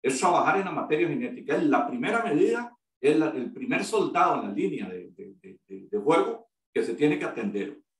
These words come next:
porque si usted va a llegar con materiales genéticos debilitados, que no tienen rusticidad, que no tienen capacidad de adaptación, ya estamos mal, porque es combatir contra la naturaleza.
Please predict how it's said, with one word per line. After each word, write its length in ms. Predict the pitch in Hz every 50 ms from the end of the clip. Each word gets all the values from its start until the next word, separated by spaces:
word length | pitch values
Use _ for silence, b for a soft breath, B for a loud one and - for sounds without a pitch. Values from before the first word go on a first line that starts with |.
| _ _ -
porque 200 | - 101 - 107
si 80 | -
usted 160 | - - 160
va 80 | 196 220
a 80 | 226 233
llegar 300 | 226 220 196 - - -
con 100 | 220 104
materiales 540 | 101 - - - - 131 - - 208 202
genéticos 600 | 190 196 165 160 156 - - 117 101 - 101 101
debilitados, 880 | 113 110 104 104 104 104 101 101 - - 151 160 - - - - - _ -
que 80 | -
no 200 | 98 101 151 139
tienen 300 | 151 175 175 185 196 196
rusticidad, 720 | 160 160 156 - - 120 110 101 98 98 110 135 151 147 -
que 80 | -
no 140 | - 131 127
tienen 240 | - 175 170 170 -
capacidad 440 | - 151 - - - - - 123 143
de 60 | 165
adaptación, 760 | 170 170 165 - - - - 131 139 - 208 214 208 - - _ _ _ _
ya 120 | - 135 135
estamos 440 | 135 - - 147 147 151 151 -
mal, 260 | 104 - - - - -
porque 200 | 196 - - 139
es 80 | 135
combatir 640 | - 170 156 - - 147 143 - - 202 226 - -
contra 260 | 208 160 139 - -
la 100 | 208 104
naturaleza. 680 | 101 101 - - - 98 95 90 87 90 90 87 - _